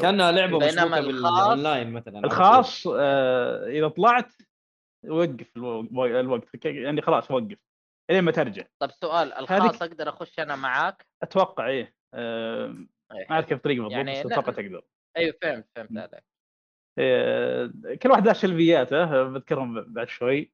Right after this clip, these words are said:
Speaker 1: <clears throat>
Speaker 3: آه،
Speaker 1: حلو.
Speaker 3: بس في، في شيء ثاني، التر-، ال-، الشخصية مرتبطة بالسيرفر.
Speaker 1: مم.
Speaker 3: فإذا تختار سيرفر بيك أنت بعد الموضوع.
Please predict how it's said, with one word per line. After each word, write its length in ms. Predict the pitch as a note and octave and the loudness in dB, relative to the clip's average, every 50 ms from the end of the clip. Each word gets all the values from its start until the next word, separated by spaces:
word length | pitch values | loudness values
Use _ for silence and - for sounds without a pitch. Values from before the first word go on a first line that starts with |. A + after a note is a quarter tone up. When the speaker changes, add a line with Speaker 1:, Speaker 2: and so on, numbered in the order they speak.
| _ | _
Speaker 1:
<clears throat> 520 | - F3+ - - _ - D#3+ - - - A#2+ | -18 -18 -18 -14 _ -10 -10 -8 -8 -6 -4
Speaker 3:
آه، 500 | A#2 A#2 A#2+ A#2 A#2 A2 G#2+ G#2+ G#2+ A#2+ | -4 -2 -2 -2 -2 -2 -2 0 0 0
Speaker 1:
حلو. 80 | A#2+ | 0
Speaker 3:
بس 160 | C3+ E3 - | -2 -4 0
في، 300 | - G#3+ G#3+ F#3+ F#3 F3+ | 2 4 4 6 4 2
في 180 | E3 - G#3 G3 | 2 2 2 2
شيء 180 | - - F#3 - | 4 2 0 2
ثاني، 440 | - G#3 G#3 G#3+ A3 A3 G3 E3+ | 2 2 2 4 4 4 2 2
التر-، 260 | E3 - F#3 G3 C3+ E3 | 2 0 -2 -2 -2 0
ال-، 260 | E3+ E3+ E3+ E3 E3 | -2 -2 -2 -2 -4
الشخصية 760 | C3+ D3 D3+ - - - - - - A3 A3 A#3+ A#3 A3 G#3+ | -4 -6 -8 -10 -14 -20 -18 -8 -4 -2 0 0 2 0 0
مرتبطة 420 | F3+ E3 - - G#3 F#3+ - E3+ | 0 -2 -2 -2 -4 -2 -2 -6
بالسيرفر. 500 | D3+ C#3 - _ - D#3+ D3+ B2 A2 G2+ | -10 -10 -12 _ -6 -4 -4 -4 -6 -10
Speaker 1:
مم. 60 | F#2+ - _ _ | -16 -20 _ _
Speaker 3:
فإذا 720 | D3+ D3 D3 D3+ D3 C#3+ C#3+ C#3 C3 B2+ C3+ C#3 C#3 C#3+ | -6 -4 -2 -2 0 0 0 0 -2 -4 -6 -8 -10 -14
تختار 300 | - - - - - F#3 | -18 -20 -12 -4 -2 -2
سيرفر 340 | F3 - G3 G3+ F3 F3 D#3 | -2 0 0 0 0 0 -2
بيك 240 | D#3+ F3 E3 - - | -2 -2 -4 -4 -6
أنت 160 | E3+ C#3+ - | -8 -8 -8
بعد 240 | C3 C3+ B2 B2+ C3+ | -8 -8 -8 -6 -6
الموضوع. 600 | C3+ C#3 C3+ B2 B2 B2+ C#3+ D3+ F3 F3+ E3 - | -6 -4 -4 -4 -4 -4 -2 -2 -2 -2 -4 -6